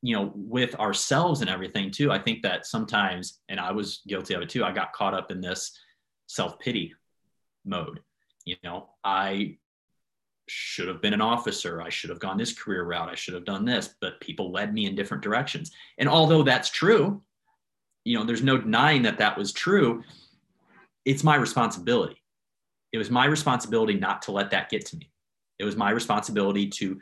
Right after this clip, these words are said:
take action to overcome those horrible situations that I was put into, right? 'Cause no situation is permanent except for death, right?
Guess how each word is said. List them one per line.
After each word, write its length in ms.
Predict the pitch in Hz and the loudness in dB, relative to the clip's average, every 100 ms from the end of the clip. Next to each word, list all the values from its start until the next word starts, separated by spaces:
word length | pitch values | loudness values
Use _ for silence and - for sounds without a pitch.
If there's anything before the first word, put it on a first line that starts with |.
| _ _ - | _ _ -10
take 380 | - 110 104 - | -2 -2 -2 2
action 640 | 117 143 - 98 92 101 _ | 2 2 0 -4 -4 -10 _
to 200 | - 110 | -6 -4
overcome 840 | 98 101 117 - - 165 151 101 - _ - | -2 -2 -4 -6 0 4 4 2 -2 _ -10
those 320 | - 98 90 | -2 -2 -2
horrible 720 | - - 98 92 90 85 87 - _ _ | -8 -2 0 0 -2 -4 -6 -10 _ _
situations 760 | - 101 80 87 82 - 87 85 | -6 -4 -2 -4 -4 -6 -10 -8
that 120 | 85 | -8
I 60 | 76 | -8
was 100 | - | -10
put 180 | 85 | -10
into, 300 | 73 71 - - _ - | -10 -12 -14 -20 _ -6
right? 280 | 90 110 - - - - - | -4 -4 -6 -18 -20 -12 2
'Cause 160 | 147 143 | 6 8
no 220 | 180 214 | 8 8
situation 640 | 208 202 143 131 131 101 | 4 0 2 4 4 0
is 60 | 87 | -4
permanent 380 | - 92 80 - _ _ _ _ _ _ | -4 -6 -6 -16 _ _ _ _ _ _
except 220 | - - | -6 -6
for 80 | 98 | -4
death, 340 | 87 - - _ _ _ _ _ _ _ _ - | -6 -6 -14 _ _ _ _ _ _ _ _ -8
right? 240 | 95 107 | -6 -6